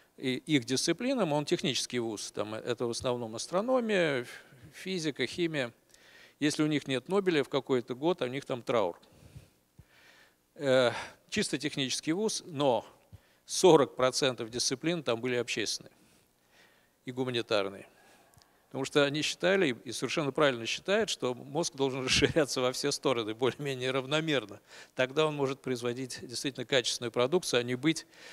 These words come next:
специализированным в какое-то одно направление. Вот факультет государственного управления, он во многом и помогает, э, развиться всем вашим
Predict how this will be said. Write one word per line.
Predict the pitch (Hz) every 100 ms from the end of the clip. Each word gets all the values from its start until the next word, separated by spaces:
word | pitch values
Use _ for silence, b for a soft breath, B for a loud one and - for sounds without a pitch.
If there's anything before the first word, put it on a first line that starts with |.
| B B B
специализированным | - 131 - 131 127 147 160 135 120
в |
какое-то | - 123 135 127 135
одно | 135 139 110
направление. | 107 107 110 110 101 98 - 127
Вот | 143 -
факультет | - 160 170 160 214 196
государственного | - 175 160 - 156
управления, | 156 156 196 233 208
он | 165
во | 147
многом | 151 190 202 156 117 110 - b b b b
и | 143 151 147 -
помогает, | 143 143 156 190 190 123 101 - B B -
э, | - 123 120 135
развиться | 135 123 147 185 - 151 131
всем | - - 180 135 110 - B B B -
вашим | 139 151 156 135